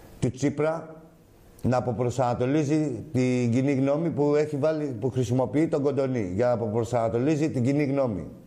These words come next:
Θα κάνουνε κολοτούμπα τι Μελισανίδης και τι θα γίνει το τριπλό λουπ με διπλή περιστροφή.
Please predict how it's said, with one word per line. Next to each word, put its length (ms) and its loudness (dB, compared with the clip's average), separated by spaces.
Θα 180 -2
κάνουνε 520 0
κολοτούμπα 1080 0
τι 140 2
Μελισανίδης 960 0
και 140 0
τι 200 0
θα 120 0
γίνει 340 0
το 100 0
τριπλό 420 0
λουπ 300 0
με 100 0
διπλή 300 0
περιστροφή. 800 0